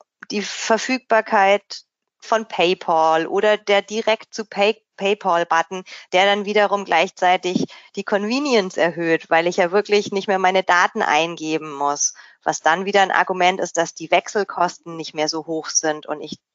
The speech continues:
doch eher bei einem neuen Shop bestelle, der mir PayPal anbietet. Ähm, Einbindung von Kundenbewertungen,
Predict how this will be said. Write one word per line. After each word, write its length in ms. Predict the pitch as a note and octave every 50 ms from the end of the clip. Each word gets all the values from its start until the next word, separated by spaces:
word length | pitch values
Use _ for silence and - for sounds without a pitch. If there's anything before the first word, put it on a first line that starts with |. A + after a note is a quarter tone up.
| _ _
doch 220 | - - - - -
eher 300 | - F#3 F#3 F#3 F#3 F3+
bei 100 | E3+ D3+
einem 220 | D#3 D#3+ D#3+ D#3+ E3
neuen 300 | D#3+ D#3 D#3+ D#3+ E3+ F3
Shop 200 | - F#3+ F3 -
bestelle, 380 | - F3+ - - F3 E3 E3
der 140 | D#3+ D#3+ E3
mir 160 | F3 F3 E3+
PayPal 500 | E3+ - F3+ F#3 F3+ - - F#3+ F3+ E3
anbietet. 800 | - - F#3 G#3+ G#3 G3+ - D#3+ D#3 - - D#3+ - - - - - - - - - - - - - - - - _ _ _
Ähm, 300 | F3+ F3+ F3+ F3+ E3+ - _
Einbindung 400 | A3+ A#3+ C4 C4+ C#4+ C4+ C4 C4
von 160 | - B3+ A#3
Kundenbewertungen, 1080 | - C#4+ D#4+ - - A#3+ G3 F#3+ F3 F3+ F3 E3 E3 - D#3+ D#3 D#3 D#3 D3+ D#3 -